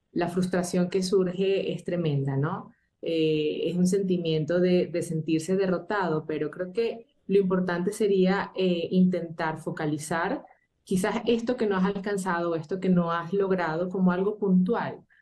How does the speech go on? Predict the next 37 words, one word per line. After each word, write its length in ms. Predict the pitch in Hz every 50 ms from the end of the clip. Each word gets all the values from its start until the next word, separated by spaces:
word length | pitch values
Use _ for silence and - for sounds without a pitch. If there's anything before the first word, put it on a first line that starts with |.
| _ -
No 120 | 185 185
es 80 | 180 180
algo 280 | 196 196 214 220 - -
que 80 | 185
engloba 560 | 180 180 180 220 226 214 175 156 147 147 143
todo 220 | - 156 156 165 165
lo 160 | 170 165 170
que 80 | - 156
es 160 | 143 151 -
tu 140 | - 180 165
vida, 340 | 160 151 139 135 135 135 135
¿no? 160 | 151 170 185
No 80 | 185 180
es 40 |
algo 220 | 175 165 170 180 180
que 100 | 180 175
engloba 420 | 175 180 185 175 170 165 160 160
todo 200 | 160 160 160 165
lo 160 | 180 190 185
que 300 | 185 170 165 160 160 - _ _ _ _ - -
ha 120 | 165 180
sido 360 | - - 180 175 170 170 175
como 400 | 175 190 185 180 165 160 - -
el 200 | - 165 160 156
transcurso 840 | - 160 160 160 151 - - - 170 160 160 156 - 196 190 180 185
en, 380 | 180 180 175 165 156 151 147 -
en, 460 | 147 147 147 147 147 147 147 147 143
en 160 | 156 156 151
las 160 | 147 143 139 170
metas 560 | 170 175 175 175 175 175 - 147 139 - -
que 100 | - 156
una 180 | 151 151 147
persona 360 | - 147 147 - 156 151 151 147
se 160 | - 180 151
haya 320 | 147 156 156 160 156 - -
podido 320 | 160 151 151 151 151 151
plantear. 520 | - 160 156 151 147 - 143 127 - -